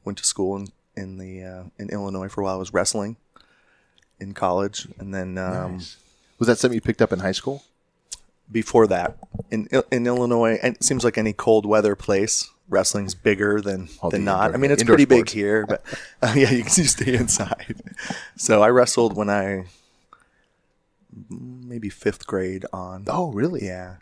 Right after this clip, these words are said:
Speaker 2: Oh, cool.
Speaker 1: It's really big wrestling culture in that
Speaker 2: Yeah.
Speaker 1: part of the world.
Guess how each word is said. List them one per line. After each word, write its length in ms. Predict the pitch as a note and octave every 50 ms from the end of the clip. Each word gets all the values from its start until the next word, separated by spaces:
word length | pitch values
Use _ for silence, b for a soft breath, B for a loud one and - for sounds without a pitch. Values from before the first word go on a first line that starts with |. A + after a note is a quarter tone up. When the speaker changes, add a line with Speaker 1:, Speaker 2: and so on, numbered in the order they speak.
| _ _
Speaker 2:
Oh, 200 | A2+ C3 C#3 -
cool. 320 | - - - G#2+ C3 A#2+ -
Speaker 1:
It's 140 | - - G#2+
really 360 | G#2 A2+ A2+ G#2 G2 G2 G2
big 320 | F2+ G#2 G2 F#2+ F2+ F#2 _ _ _ _
wrestling 440 | G2 F#2+ F#2 - - - F#2 F#2 F2+
culture 540 | - F#2+ F#2+ - - - - G2+ F#2 - _ _ _ _
in 80 | G#2+ G2+
that 300 | F#2+ F#2 F2+ - - -
Speaker 2:
Yeah. 60 | -
Speaker 1:
part 160 | F#2+ F#2+ F#2
of 40 | F#2+
the 80 | G2 F#2+
world. 340 | F#2+ F#2+ F#2+ F#2+ G2 -